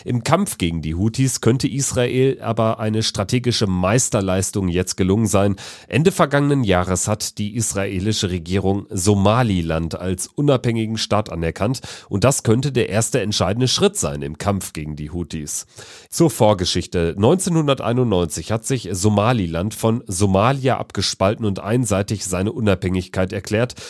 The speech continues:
Dreißig Jahre zuvor waren britisch und italienisch Somaliland zum gemeinsamen Staat Somalia zusammengeschmolzen. Das Zusammenleben hat aber nicht funktioniert. Es kam zum Bürgerkrieg.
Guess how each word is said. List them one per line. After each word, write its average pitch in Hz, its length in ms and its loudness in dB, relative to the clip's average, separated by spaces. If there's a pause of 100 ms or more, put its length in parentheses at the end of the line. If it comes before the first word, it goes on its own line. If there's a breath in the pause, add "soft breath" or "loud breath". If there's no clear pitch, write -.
(200 loud breath)
Dreißig 117 480 0
Jahre 117 220 2
zuvor 117 480 2
waren 92 320 0
britisch 143 440 0
und 120 240 -2
italienisch 110 720 0
Somaliland 92 840 2
zum 95 400 -2
gemeinsamen 101 540 2
Staat 95 460 0
Somalia 92 580 2
zusammengeschmolzen. 98 1040 0 (380 loud breath)
Das - 260 0
Zusammenleben 101 680 2
hat 104 160 -2
aber 104 160 2
nicht 107 260 0
funktioniert. 95 640 0
Es 104 160 -4
kam 113 220 0
zum 98 240 0
Bürgerkrieg. 107 720 0